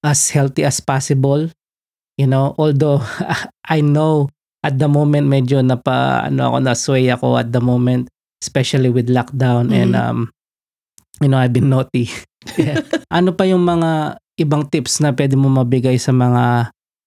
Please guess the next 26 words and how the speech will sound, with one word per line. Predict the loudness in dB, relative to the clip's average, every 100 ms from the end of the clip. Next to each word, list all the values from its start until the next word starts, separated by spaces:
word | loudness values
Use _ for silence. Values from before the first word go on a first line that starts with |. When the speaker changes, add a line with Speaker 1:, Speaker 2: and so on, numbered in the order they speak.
| _ _
Speaker 1:
listeners | -2 0 0 -2 0
natin? | 0 0 0 -2
Speaker 2:
Para | -2 -4
iwas | -2 -2 -2 -4
covid, | -4 -2 -4 -4
sir? | -4 -4 -6 -4
Hmm, | -2 -2 -4
aside | -4 -4 -2
from | -2 0 0
that, | 0 0 -4 -8 _ _ _ _ -6
siguro | -2 0 0
nakakalimutan | 0 -2 -2 -2 -2 -2 -2
ng | 0
mga | 0 -2 -2
tao | -2 -2 -2
na | 0 0 -2 -4 -2
kailangan | -2 0 0 0 0 0 0
bago | 0 -2
pumasok | -2 -2 -2 -4 -2
ng | 0 0
bahay, | 0 0 0 0 -2 -4 -6
ay | -4
kailangan | -2 0 0 0 0 -2 -2
magtanggal | -4 -4 -2 -2 0
ng | 0 0
damit, | 0 0 0 0